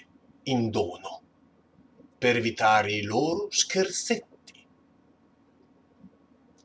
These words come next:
Ma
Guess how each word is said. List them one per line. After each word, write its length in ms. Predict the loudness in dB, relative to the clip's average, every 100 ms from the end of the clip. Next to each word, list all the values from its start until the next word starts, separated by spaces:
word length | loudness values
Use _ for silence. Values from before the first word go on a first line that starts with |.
| -12 -12 -14 -16 -18 -20 -20 -20 -20 _ _ -20 _
Ma 840 | -8 -2 0 0 0 -2 -6 -12